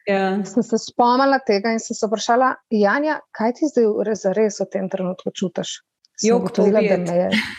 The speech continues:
Speaker 2: da me je totalno strah.
Speaker 1: Ja, aha.
Speaker 2: Da me je tako strah, da sem se toliko ustrašila, ko se nisem še nikoli v življenju ustrašila.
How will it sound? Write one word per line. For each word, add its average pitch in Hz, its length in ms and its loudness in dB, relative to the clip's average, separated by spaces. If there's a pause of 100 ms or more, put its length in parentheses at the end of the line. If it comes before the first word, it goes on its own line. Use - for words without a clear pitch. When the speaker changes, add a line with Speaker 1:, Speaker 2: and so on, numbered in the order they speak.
(540)
Speaker 2:
da 208 200 4
me 202 140 2
je 196 120 4
totalno 202 480 0
strah. 175 360 -2 (680)
Speaker 1:
Ja, 202 180 0 (480)
aha. 180 240 -2
Speaker 2:
Da 226 60 6
me 233 100 4
je 220 80 -2
tako 233 280 0
strah, 233 480 2
da 233 120 0
sem 226 160 -4
se 196 160 -6
toliko 208 320 -4
ustrašila, 196 720 0
ko - 140 -4
se 214 140 0
nisem 202 280 0
še 208 140 -4
nikoli 185 320 0
v 170 60 4
življenju 170 380 -2
ustrašila. - 520 -8